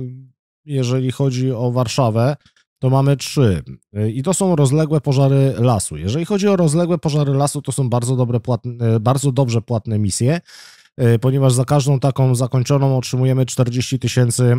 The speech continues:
kredytów. Jeżeli jest jeszcze dodatkowo event, y, kredyty razy dwa, no to wiadomo, że ta kwota jest podwojona. No i teraz, y, rzecz jest tego typu,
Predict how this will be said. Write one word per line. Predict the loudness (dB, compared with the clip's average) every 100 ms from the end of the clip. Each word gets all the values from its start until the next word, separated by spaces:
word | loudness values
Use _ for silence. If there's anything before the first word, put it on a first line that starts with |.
| -2 -14
kredytów. | 0 0 4 2 0 -6 -14 -20 -20 _
Jeżeli | 2 2 4
jest | 2 2 0
jeszcze | -2 0 0
dodatkowo | 2 0 -2 -2 -4
event, | -2 2 4 2 2
y, | 4 4 4 2 -2 -10 -20 -20 _
kredyty | -6 -2 0 2
razy | 2 2 2
dwa, | 0 0 0 -4 -20 -14
no | -2 -2
to | 2 0 0 -2
wiadomo, | 0 2 2 4 2 2 -2
że | 2 4 4 2 -2 0
ta | 2 2
kwota | 0 -2 0
jest | 0 0
podwojona. | -4 0 2 4 4 0 -4 -10
No | -6 -6
i | -4
teraz, | -2 0 0 -2
y, | 0 0
rzecz | 0 -2
jest | -4 -2
tego | -4
typu, | -2 -2 0 0